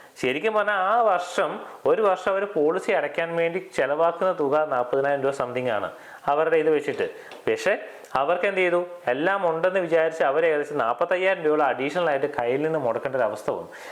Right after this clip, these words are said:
അങ്ങനെ വരുമ്പോൾ ഉള്ള ഒരു സാധാരണക്കാരൻ്റെ ഒരു അവസ്ഥ നിങ്ങളൊന്ന് ചിന്തിച്ച് നോക്ക്. നിങ്ങൾക്ക് ഇപ്പം പത്ത് ലക്ഷം രൂപയുടെ കവറേജ് ഉണ്ട്, അല്ല അഞ്ച് ലക്ഷം രൂപയുടെ കവറേജ് ഉണ്ടെന്ന് പറയുന്നു. നിങ്ങൾക്ക് ആശുപത്രിയിൽ മൂന്ന് ലക്ഷം രൂപയുടെ ക്ലെയിം വന്നു, നിങ്ങൾ സെറ്റിൽ ആക്കാൻ നോക്കുമ്പോൾ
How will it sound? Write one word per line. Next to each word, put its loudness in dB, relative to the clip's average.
അങ്ങനെ 2
വരുമ്പോൾ 2
ഉള്ള 4
ഒരു 0
സാധാരണക്കാരൻ്റെ 0
ഒരു 4
അവസ്ഥ 0
നിങ്ങളൊന്ന് 0
ചിന്തിച്ച് -6
നോക്ക്. -4
നിങ്ങൾക്ക് 0
ഇപ്പം 0
പത്ത് 0
ലക്ഷം -2
രൂപയുടെ 2
കവറേജ് 2
ഉണ്ട്, 0
അല്ല 2
അഞ്ച് -4
ലക്ഷം -4
രൂപയുടെ 2
കവറേജ് 0
ഉണ്ടെന്ന് -2
പറയുന്നു. 0
നിങ്ങൾക്ക് 2
ആശുപത്രിയിൽ 2
മൂന്ന് 2
ലക്ഷം 0
രൂപയുടെ 2
ക്ലെയിം 0
വന്നു, -2
നിങ്ങൾ 0
സെറ്റിൽ -2
ആക്കാൻ -2
നോക്കുമ്പോൾ 0